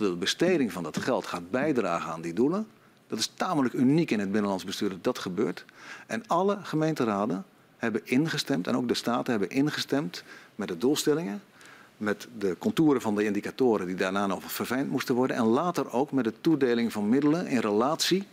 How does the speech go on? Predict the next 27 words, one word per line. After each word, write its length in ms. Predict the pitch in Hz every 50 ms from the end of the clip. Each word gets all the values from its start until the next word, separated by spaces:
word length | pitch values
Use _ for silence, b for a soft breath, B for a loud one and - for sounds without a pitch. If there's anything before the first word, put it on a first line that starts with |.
| B B B B B B B
tot 160 | - 147 143
de 120 | 123 101 95
doelstellingen 540 | 107 151 160 151 - - 135 127 123 117 113
die 100 | 113 104
daarbij 300 | 107 104 113 123 135 123
stonden. 440 | - - 92 82 82 80 87 104
Dit 140 | 110 127 -
zijn 120 | - 117 92
de 100 | 92 -
taken 340 | - 95 92 92 - 95
die 160 | 92 98 95 87
gemeenten 440 | - 110 117 135 143 151 143 135
het 140 | 139 131 123
best 160 | 113 117 -
kunnen 240 | - - 113 110 104
doen. 240 | 104 113 113 120 123 B B B B B B
Dit 160 | - 117 -
zijn 140 | - 127 117
de 140 | 110 107 -
taken 420 | - 107 101 104 101 - 107 98
die 100 | 98 104
de 60 | 95 95
provincie 500 | - 110 98 - 147 165 156 - - 101
het 80 | 85
best 180 | 80 85 - -
kunnen 200 | - 92 85 85
doen. 220 | 85 87 85 85